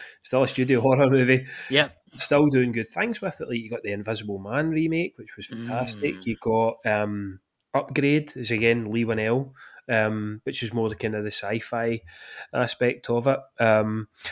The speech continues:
Speaker 1: Possessor from Brandon Cronenberg. I don't know if that
Speaker 2: Mm.
Speaker 1: was, uh, studio or independent, but certainly interesting. Um, and then one of my favourites of the past couple of years, Malignant.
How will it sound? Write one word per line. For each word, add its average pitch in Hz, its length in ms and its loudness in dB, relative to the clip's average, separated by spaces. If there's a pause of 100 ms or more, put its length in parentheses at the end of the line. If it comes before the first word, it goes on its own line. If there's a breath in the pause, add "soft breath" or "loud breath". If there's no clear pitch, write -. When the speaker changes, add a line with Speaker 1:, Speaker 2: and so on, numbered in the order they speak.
(200 loud breath)
Speaker 1:
Possessor 127 600 4
from 117 680 -2
Brandon 120 440 0
Cronenberg. 135 580 0
I 120 40 0
don't 135 140 -2
know 131 40 -2
if 127 100 -4
that 123 140 0
Speaker 2:
Mm. 120 60 -8
Speaker 1:
was, 120 180 -4 (420)
uh, 107 140 -2
studio 127 400 2
or 120 120 2
independent, 139 600 2
but 131 200 -2
certainly 123 440 0 (680 loud breath)
interesting. 143 680 4 (180)
Um, 120 560 4
and 143 100 2
then 135 280 6
one 131 160 4
of 127 60 4
my 120 100 0
favourites 123 560 -2
of 120 60 -8
the 110 60 -10
past - 280 -6
couple 113 240 -6
of 110 80 -6
years, 107 180 -6
Malignant. 147 500 -2